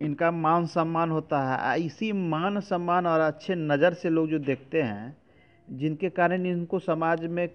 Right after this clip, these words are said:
कार्य करने का अच्छा मौका मिलता है। माने कार्य मतलब कोई भी कार्य, जैसे होता है ये business करते हो या service करते हो, तो उन्हें अच्छा से business करने का अच्छा मौका मिलता है, जिससे ये अच्छे पैसे भी कमाते हैं। तो हृदय रेखा पे अगर कहीं भी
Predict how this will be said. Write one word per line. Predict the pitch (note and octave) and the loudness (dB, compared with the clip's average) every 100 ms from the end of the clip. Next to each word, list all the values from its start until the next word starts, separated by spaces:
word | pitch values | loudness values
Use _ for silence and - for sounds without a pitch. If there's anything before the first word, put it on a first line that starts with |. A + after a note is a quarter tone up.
| - | -4
कार्य | D#3 D#3+ F3 | 0 2 2
करने | E3+ D#3+ E3 | -2 -2 -4
का | D#3+ D#3+ | -4 -4
अच्छा | D3 C#3 - D3 | -4 -6 -4 -4
मौका | C3 A#2 A#2+ | -2 -2 -2
मिलता | A2+ A#2 G#2 A#2 | -4 -4 -4 -2
है। | |
माने | B2 D3 | -2 -6
कार्य | - D#3+ D#3 F#3 G3 | -8 -2 0 2 -2
मतलब | F#3+ G3+ G3+ - | -6 -6 -8 -4
कोई | E3 F3 | -2 0
भी | E3+ E3 | -2 -4
कार्य, | C#3 B2 B2+ | 0 0 0
जैसे | C#3+ D3 F#3 | -2 -4 -4
होता | E3+ E3 | -6 -4
है | F3+ | -4
ये | F3+ | -4
business | D#3+ C3+ B2+ C#3 - | -4 -4 -4 -6 -6
करते | C#3+ C3 D3 | -6 -6 -6
हो | C3 C3+ | -4 -4
या | D3 | -4
service | C#3+ - A#2+ C3 B2+ | -6 -6 -6 -6 -6
करते | C3 - C#3 | -10 -8 -8
हो, | B2 C3 - _ _ _ - | -8 -8 -12 _ _ _ -12
तो | D#3+ | -8
उन्हें | F3 G3 - _ _ _ | -6 -8 -10 _ _ _
अच्छा | C3+ C3 - | -12 -10 -8
से | D#3 D#3+ | -8 -6
business | C#3+ C#3 D3 C#3+ | -4 -4 -4 -6
करने | - B2+ C3 | -4 -4 -4
का | B2 D3+ | -4 -6
अच्छा | - - - - C#3 | -8 -16 -16 -8 -6
मौका | B2 A2+ A2+ | -4 -6 -6
मिलता | G#2+ G2 F#2 G#2 | -8 -10 -12 -12
है, | B2+ | -12
जिससे | B2+ - | -12 -8
ये | C#3+ G3 - - | -4 -4 -8 -14
अच्छे | B2+ - E3 | -14 -12 -14
पैसे | _ - A#2+ A2 D3 | _ -8 -6 -6 -8
भी | B2+ B2 | -8 -8
कमाते | A2+ G2+ F#2+ F#2+ | -10 -12 -14 -16
हैं। | F#2+ - _ _ _ _ - | -18 -20 _ _ _ _ -12
तो | E3 | -8
हृदय | C#3 B2+ D3 F#3 | -6 -2 0 0
रेखा | F#3 - E3+ | -2 -4 -6
पे | E3+ E3+ | -4 -4
अगर | E3 | -4
कहीं | E3 - C#3+ D#3+ | -4 -4 -4 -4
भी | A#2+ A#2 D3+ | -6 -8 -10